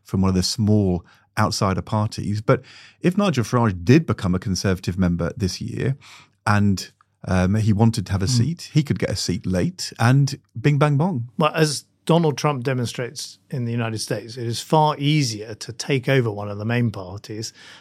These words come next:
Speaker 2: than to run for a small party or as an independent. And this may well be Farage's route. I mean, I certainly hope
Speaker 1: How would,
Speaker 2: fervently
Speaker 1: how
Speaker 2: as a
Speaker 1: would,
Speaker 2: member of the
Speaker 1: how
Speaker 2: Tory
Speaker 1: would you,
Speaker 2: party
Speaker 1: how would you
Speaker 2: myself
Speaker 1: feel,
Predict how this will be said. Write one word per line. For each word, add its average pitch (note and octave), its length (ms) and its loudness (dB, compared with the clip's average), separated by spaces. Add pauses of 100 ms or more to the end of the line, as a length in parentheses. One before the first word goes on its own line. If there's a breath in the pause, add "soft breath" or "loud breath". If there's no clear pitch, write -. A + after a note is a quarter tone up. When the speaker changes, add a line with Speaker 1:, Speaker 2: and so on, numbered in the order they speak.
(120)
Speaker 2:
than A#2 160 -4
to A#2 100 -4
run A2+ 480 -2 (280 soft breath)
for - 120 -20
a B2 80 -6
small F3+ 380 8
party G#2+ 500 -8
or G#2+ 200 -8
as G#2 100 -10
an G#2 80 -10
independent. G#2 540 -10 (540 loud breath)
And A#2+ 540 2
this D3+ 220 4
may E3+ 180 6
well G3 200 6
be G#2+ 260 -6
Farage's G#2+ 480 -8
route. G#2+ 340 -6
I A#2+ 160 -4
mean, A#2+ 160 -4
I A2 140 -4
certainly G#2+ 360 -2
hope A2 380 -6
Speaker 1:
How - 220 -2
would, - 100 8
Speaker 2:
fervently D3+ 220 4
Speaker 1:
how C#3+ 80 8
Speaker 2:
as C#3 80 6
a - 20 6
Speaker 1:
would, E3 80 6
Speaker 2:
member D#3 200 6
of D3 60 8
the C#3+ 60 8
Speaker 1:
how C#3+ 100 4
Speaker 2:
Tory D#3+ 120 8
Speaker 1:
would E3 60 4
you, C#3+ 40 8
Speaker 2:
party C3 300 4
Speaker 1:
how C#3+ 160 4
would C#3 100 6
you C3 60 4
Speaker 2:
myself F#3+ 260 8
Speaker 1:
feel, - 60 -18